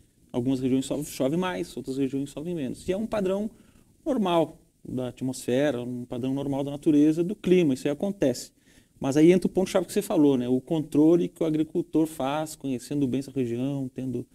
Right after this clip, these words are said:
os dados. Então, a gente sempre fala isso aí em tudo que a gente tem oportunidade, é, e dá essa recomendação do nosso amigo agricultor sempre investir em tecnologia, na medida do possível ter sensores, estação meteorológica,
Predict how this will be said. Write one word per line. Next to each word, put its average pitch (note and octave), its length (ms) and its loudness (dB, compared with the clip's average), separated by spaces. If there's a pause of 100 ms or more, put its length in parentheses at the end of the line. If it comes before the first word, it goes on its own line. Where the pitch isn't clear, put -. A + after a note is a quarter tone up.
(260)
os A#2 160 -4
dados. B2+ 580 -2
Então, C3 320 -6 (380)
a - 80 -12
gente B2+ 240 -6
sempre D#3 260 -4
fala C#3 260 -4
isso C#3 140 -8
aí C3 80 -2
em C3 60 -4
tudo D3 160 -8
que - 80 -10
a D3+ 40 -2
gente C#3+ 80 -8
tem C#3+ 140 -6
oportunidade, C3+ 840 -4 (360)
é, B2 220 -6
e A#2+ 200 -2
dá A#2 100 2
essa C3 160 -2
recomendação C3+ 720 -2
do C3 100 -2
nosso A#2+ 240 -6
amigo B2+ 280 0
agricultor B2+ 480 -2
sempre E3+ 500 -2
investir E3 600 2
em F3 60 -6 (540)
tecnologia, C3 720 2 (360)
na B2 100 -12
medida A#2+ 220 -4
do B2 80 -8
possível C3+ 540 2 (500)
ter B2+ 100 -2
sensores, B2+ 960 2
estação - 320 -10
meteorológica, B2+ 880 -2